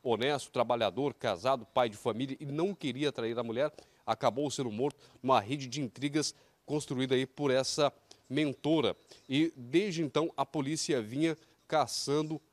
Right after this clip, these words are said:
informações sobre o suspeito dos disparos. E o sig, é claro, não deixou barato, conseguiu identificar e conseguiu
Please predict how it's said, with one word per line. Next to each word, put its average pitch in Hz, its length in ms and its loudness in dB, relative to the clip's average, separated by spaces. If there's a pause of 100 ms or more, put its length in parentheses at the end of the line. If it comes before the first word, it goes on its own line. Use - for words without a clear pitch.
(160)
informações 131 840 -2
sobre 160 500 -2
o 160 80 -10
suspeito 180 640 -2
dos 147 220 -10
disparos. 110 680 0 (280)
E 143 340 0
o 156 100 -4
sig, 143 300 -2
é 120 60 2
claro, 131 360 2 (240)
não 127 300 0
deixou 120 320 -2
barato, 135 460 2 (240)
conseguiu 143 640 0
identificar 131 840 -2
e 180 80 -6
conseguiu 175 760 -4